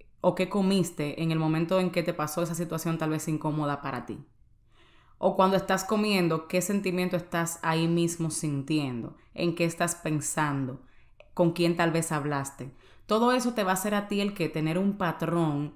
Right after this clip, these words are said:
de cómo está la relación tuya con la comida. O sea, ¿qué está pasando? Y así, pues, entonces, con el tiempo verás qué es lo que te está detonando eso de comer emocional.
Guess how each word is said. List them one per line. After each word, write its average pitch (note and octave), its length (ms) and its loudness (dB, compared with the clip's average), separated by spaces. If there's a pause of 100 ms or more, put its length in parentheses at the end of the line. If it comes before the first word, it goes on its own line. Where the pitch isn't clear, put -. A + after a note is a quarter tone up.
(120)
de D#3 300 0
cómo F3 600 0
está E3 720 -2
la D#3+ 160 -2
relación D#3 440 -4
tuya F3 300 -4
con D#3 160 -2
la C#3+ 120 -4
comida. C3+ 500 -4
O - 40 -20
sea, C#3+ 180 -6
¿qué E3 80 -2
está F3 240 -2
pasando? D#3 680 -2 (680)
Y F3+ 120 2
así, F3 340 2
pues, F3+ 200 0
entonces, E3+ 420 0
con F3+ 160 -2
el F#3 120 -2
tiempo D#3+ 420 0
verás D3+ 500 -2 (440)
qué F3+ 180 2
es G3 120 0
lo F3+ 160 4
que F3 80 -2
te E3 100 -2
está D#3+ 220 -2
detonando E3+ 640 2
eso D#3+ 220 -4
de D3+ 100 -6
comer C#3 300 -6
emocional. C3+ 540 -8